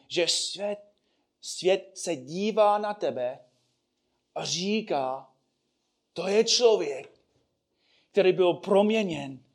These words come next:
Boží milosti.“ Jako, znal jsem Petra Dragona. Jako, viděl jsem, jak, jak on žil. Jako, viděl jsem, jak, co, co dělal v práci. Já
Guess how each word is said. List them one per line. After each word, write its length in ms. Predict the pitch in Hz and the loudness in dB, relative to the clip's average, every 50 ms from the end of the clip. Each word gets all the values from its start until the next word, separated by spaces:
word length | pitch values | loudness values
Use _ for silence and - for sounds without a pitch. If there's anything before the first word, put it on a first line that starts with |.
| _ _ _ _ _ _ _ _ _ _ | _ _ _ _ _ _ _ _ _ _
Boží 400 | 117 120 147 165 165 - 151 143 | -8 -6 -4 -2 -2 -4 -4 -4
milosti.“ 580 | 131 131 123 120 113 107 - - - - - _ _ _ _ _ _ _ _ _ _ _ _ _ _ _ _ _ _ _ _ _ _ _ _ _ _ _ _ _ _ _ _ _ _ _ _ | -6 -6 -6 -6 -8 -8 -10 -10 -14 -20 -20 _ _ _ _ _ _ _ _ _ _ _ _ _ _ _ _ _ _ _ _ _ _ _ _ _ _ _ _ _ _ _ _ _ _ _ _
Jako, 380 | 196 196 - - 254 220 - - - - _ _ _ _ _ _ _ _ _ _ _ _ _ _ _ _ _ _ _ _ _ _ _ _ _ _ _ _ _ - _ _ _ _ _ _ _ _ - - _ _ _ _ | -4 -4 0 2 0 0 0 -2 -12 -20 _ _ _ _ _ _ _ _ _ _ _ _ _ _ _ _ _ _ _ _ _ _ _ _ _ _ _ _ _ -20 _ _ _ _ _ _ _ _ -20 -20 _ _ _ _
znal 360 | 180 175 247 269 285 294 302 | 0 4 6 8 10 8 8
jsem 340 | 294 302 311 277 262 247 220 | 6 6 6 6 6 6 4
Petra 320 | 226 277 277 277 277 262 254 | 4 4 4 6 6 6 6
Dragona. 680 | 214 247 240 254 220 240 226 190 156 131 - - - - - - - _ _ _ _ _ _ _ _ _ _ _ _ _ _ _ _ _ _ | 6 4 2 2 0 0 0 0 -2 -8 -10 -14 -20 -20 -20 -20 -20 _ _ _ _ _ _ _ _ _ _ _ _ _ _ _ _ _ _
Jako, 320 | - 262 240 233 262 302 | 4 4 4 6 6 6
viděl 380 | 240 285 285 233 269 277 294 277 | 6 6 4 8 10 10 10 10
jsem, 260 | 277 - 302 269 247 | 8 6 2 4 8
jak, 220 | 254 247 240 240 | 8 8 8 8
jak 160 | 254 247 226 240 220 | 6 4 4 6 6
on 200 | 240 254 254 233 | 6 8 8 6
žil. 520 | 202 202 247 262 247 220 165 139 - - - - - _ - - _ _ _ _ _ _ _ _ _ _ _ _ | 4 6 8 8 8 8 6 2 -2 -10 -18 -20 -20 _ -20 -20 _ _ _ _ _ _ _ _ _ _ _ _
Jako, 260 | - 254 254 269 294 | 4 4 4 6 4
viděl 360 | 247 294 277 277 294 302 294 | 4 4 4 10 10 10 10
jsem, 300 | 294 294 330 294 254 233 | 10 6 4 4 4 6
jak, 200 | 247 254 247 254 | 6 4 4 2
co, 200 | - - 302 269 - | 2 4 4 4 4
co 180 | - 294 285 | 6 4 4
dělal 360 | 247 254 262 254 269 269 262 | 6 6 6 8 8 8 8
v 80 | - 254 | 6 6
práci. 360 | - 277 262 262 262 - 247 | 6 6 6 6 6 2 2
Já 100 | 214 214 | 2 2